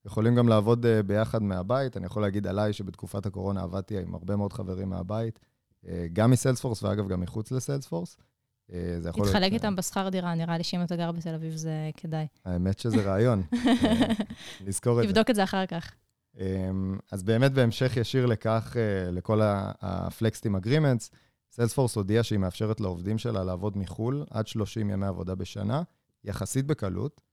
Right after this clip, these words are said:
Speaker 1: כמובן שיש בזה כל מיני אישורים שצריכים לעשות, אבל הם יחסית כלילים. אה, והגישה הזאת אפשרה לי ל-, לטוס לאריזונה בארצות הברית,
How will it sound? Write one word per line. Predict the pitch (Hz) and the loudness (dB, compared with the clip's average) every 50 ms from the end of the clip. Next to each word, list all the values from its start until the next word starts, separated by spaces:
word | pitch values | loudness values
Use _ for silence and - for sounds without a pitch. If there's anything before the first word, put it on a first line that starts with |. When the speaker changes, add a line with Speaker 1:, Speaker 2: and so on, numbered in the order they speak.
| _ _ _ _ _ _ | _ _ _ _ _ _
Speaker 1:
כמובן | - 104 101 98 95 120 135 135 | -2 0 2 4 6 8 6 8
שיש | - 120 113 107 | 6 4 4 4
בזה | 110 110 101 98 | 2 2 0 0
כל | - 107 | 0 0
מיני | 104 104 104 104 104 104 101 101 | 2 2 2 2 0 0 0 -2
אישורים | 101 101 92 - - 107 98 110 113 113 | -2 -4 -4 -6 -6 -6 -2 -2 -2 -2
שצריכים | 104 - 110 104 98 - - - 107 107 101 | -2 -2 -2 -4 -4 -6 -8 -8 -6 -6 -4
לעשות, | 107 123 - 180 180 165 - | -4 -4 -2 -2 -2 -2 -2
אבל | 107 101 101 | -2 -2 0
הם | 95 95 | -2 -2
יחסית | 92 104 - 101 - - 120 113 - | -2 -4 -6 -8 -4 -2 -2 -4 -4
כלילים. | - - 101 95 95 98 110 135 196 - _ _ _ _ _ _ _ _ _ _ _ - | -4 -6 -6 -4 -4 -2 -2 -4 -4 -6 _ _ _ _ _ _ _ _ _ _ _ -8
אה, | 101 98 98 95 | -4 -4 -2 0
והגישה | 92 98 98 98 98 - 131 135 | 0 -2 -2 -2 0 2 4 4
הזאת | 135 139 - - | 4 4 2 0
אפשרה | 120 - - 120 120 131 131 | -2 -2 0 0 2 4 4
לי | 139 151 151 123 | 4 4 4 4
ל-, | 104 101 101 98 92 92 101 104 107 - - | 2 2 -2 -4 -4 -4 -6 -6 -8 -8 -12
לטוס | 110 101 98 98 - - 120 107 - | -14 -12 -12 -10 -6 -4 -4 -2 0
לאריזונה | 117 104 92 95 95 87 101 120 131 139 135 127 117 | 0 0 0 0 -2 0 2 2 4 4 4 2 2
בארצות | 101 98 90 - - 95 - | 0 -2 -6 -6 -8 -8 -8
הברית, | 98 98 104 123 131 127 113 | -6 -4 -2 -2 -2 -2 -4